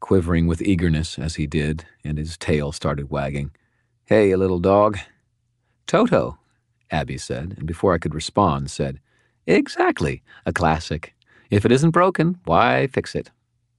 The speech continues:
She nodded to me and said, "Excuse me, I'll let our host speak to you. I was just closest to the door." She shut the door on us.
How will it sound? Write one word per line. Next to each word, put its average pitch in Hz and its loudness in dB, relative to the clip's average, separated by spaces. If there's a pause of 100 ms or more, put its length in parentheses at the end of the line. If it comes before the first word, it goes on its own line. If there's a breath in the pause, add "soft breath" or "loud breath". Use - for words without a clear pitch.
(120)
She - -6
nodded 80 0
to 78 -4
me 69 -4
and 67 -8
said, 69 -8 (380)
"Excuse - 2
me, 107 4 (380)
I'll 123 6
let 135 4
our 127 2
host 110 0
speak 82 -2
to 87 -4
you. 85 0 (380 loud breath)
I 113 4
was 127 4
just - -2
closest - 0
to 117 0
the 113 2
door." 107 4 (460)
She - -10
shut 78 -6
the 73 -6
door 73 -2
on 62 -8
us. - -18